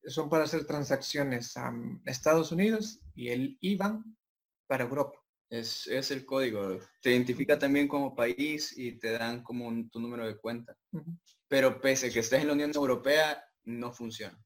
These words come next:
Speaker 1: Sí. Así que para recomendaciones para todos los emprendedores, justamente cuando toquen terreno europeo,
Speaker 2: Pidan a TransferWise.
Speaker 1: pidan a TransferWise, la cur para protección y, si es posible, a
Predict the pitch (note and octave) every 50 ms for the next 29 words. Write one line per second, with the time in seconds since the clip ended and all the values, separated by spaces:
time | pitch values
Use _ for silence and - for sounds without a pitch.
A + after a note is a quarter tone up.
0 | _ _ _ _ _ _ _ _ _ _ - - - - - _ - - - -
1 | C3 - - _ _ _ _ _ _ _ _ _ _ _ _ _ - D#3 C#3+ -
2 | F3 E3 - - F3+ F3+ F3+ F3+ F3+ E3 - - E3+ D#3+ D3+ D#3+ D#3 D#3 D#3+ D#3
3 | D3+ D3+ D3+ D#3 E3 F3 E3+ E3+ - E3 D#3 D3 - - - _ _ G3+ G#3 A3
4 | A3+ A3+ A3 G3+ F#3+ F3+ E3 D#3+ D#3 D3+ D#3+ D#3 D3+ D3+ D#3 F3 F3+ F#3 F3 E3+
5 | - - - _ C4 - - - F3 E3 E3 D#3+ D3 D3 D#3 D#3 D#3+ D#3 D3 C#3+
6 | - - D#3+ D#3 - D#3 D3 C3+ - - C3+ C3+ C#3 C#3 C3+ C3 C3 B2+ B2 B2+
7 | B2 A#2+ - - G3+ B3 D#4+ D#4+ - - _ _ _ _ _ B2+ B2 A#2+ A#2+ A#2
8 | A#2 A#2 A2+ A2+ B2+ A#2+ A#2+ A#2+ - A#2+ A#2+ A#2+ E3+ F3+ F3+ E3+ E3+ E3 - F3+
9 | F3 F#3+ F#3+ - G3 F#3+ F3+ F#3 F#3+ F#3 F3+ - - _ _ _ _ _ _ _
10 | C#3+ C#3+ C#3+ C#3 - - F3+ F3+ E3+ - E3+ E3 D#3 - C#3+ - - C#3+ C#3+ -
11 | - - F#3+ G3+ G#3 G#3+ A3 G#3+ G#3 - - _ _ _ D3+ D#3+ F3 F#3 F3+ F3
12 | F3 - - D3+ - D#3+ D#3 - E3 D#3+ E3